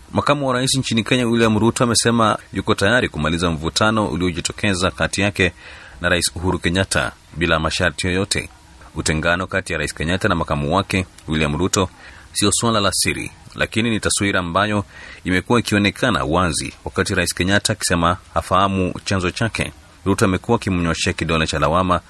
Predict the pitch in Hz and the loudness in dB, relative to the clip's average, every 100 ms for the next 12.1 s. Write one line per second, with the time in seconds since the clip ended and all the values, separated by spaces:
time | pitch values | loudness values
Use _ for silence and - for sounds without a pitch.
0 | - - - - 80 85 85 85 82 80 | -18 -20 -8 -2 0 2 2 0 -2 -2
1 | 82 87 82 82 82 78 80 95 73 - | 0 2 2 2 2 0 0 -2 -2 -8
2 | - - - 80 - 85 92 92 87 87 | -12 -20 -10 -8 -4 -2 2 2 2 0
3 | 82 - 90 90 98 98 65 71 80 - | 0 2 0 0 2 2 2 2 0 0
4 | - - - - - 90 95 98 95 87 | -2 -2 -8 -20 -8 -2 0 0 -2 -2
5 | 87 - 95 92 95 107 - 87 85 92 | -4 -2 0 0 0 -2 0 0 0 0
6 | - 85 95 92 85 101 - 98 92 - | 0 -2 0 0 0 -2 -2 -2 -4 -8
7 | - - 98 98 95 92 87 113 110 90 | -20 -6 -2 0 -2 -2 0 2 2 2
8 | 95 90 85 85 87 87 82 78 82 78 | 0 0 -2 0 0 0 0 0 -2 0
9 | 78 52 - - - 87 - 107 80 - | -2 -4 -8 -14 -6 -4 0 0 -2 -2
10 | 90 87 87 73 90 85 73 80 - - | 0 2 2 -2 -2 -2 0 0 -2 -12
11 | - - - 76 165 - 73 85 98 101 | -20 -20 -8 -4 -4 -2 0 0 0 0